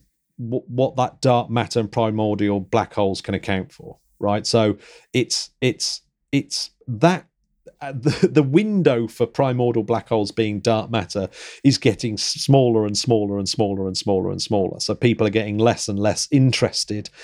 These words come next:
in that as the answer, but it hasn't been ruled out. And then you get, you get different types of dark matter, like self-interacting. Uh, so dark matter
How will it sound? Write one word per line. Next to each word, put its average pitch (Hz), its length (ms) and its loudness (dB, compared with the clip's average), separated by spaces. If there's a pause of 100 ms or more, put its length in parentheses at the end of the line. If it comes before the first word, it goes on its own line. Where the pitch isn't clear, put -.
(280)
in 135 220 4
that 131 240 0
as 110 100 -2
the 117 120 4
answer, 113 280 -4
but 117 100 -2
it 113 80 -4
hasn't 160 300 4
been 127 220 2
ruled 120 320 4
out. 101 400 -6 (560)
And 165 120 6
then 180 120 4
you 175 100 6
get, 165 280 2 (220)
you 139 80 -8
get 147 200 0
different 151 320 0
types 127 400 0
of 107 100 -6
dark 104 300 0
matter, 104 260 -4
like 104 220 -2
self-interacting. 107 1300 0 (800)
Uh, 113 260 2
so 113 220 0
dark 117 320 2
matter 110 320 -6